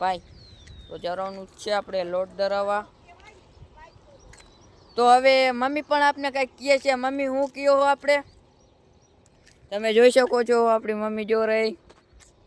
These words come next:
અને મમ્મી એમ કહે છે, "ફટાફટ તું ગામમાં જા અને વરસાદ પહેલાં તું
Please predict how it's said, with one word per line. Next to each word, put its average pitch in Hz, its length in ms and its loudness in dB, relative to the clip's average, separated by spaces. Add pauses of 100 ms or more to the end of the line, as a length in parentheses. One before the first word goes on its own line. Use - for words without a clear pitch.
(600)
અને 208 540 -8 (1200)
મમ્મી 233 240 -8
એમ 254 160 -6
કહે 262 200 -4
છે, 262 260 -2 (120)
"ફટાફટ 233 560 2
તું 226 140 -8
ગામમાં 226 440 -6
જા 240 240 -2
અને 190 760 -14 (300)
વરસાદ 214 340 -6 (120)
પહેલાં 208 360 -8
તું 254 260 -10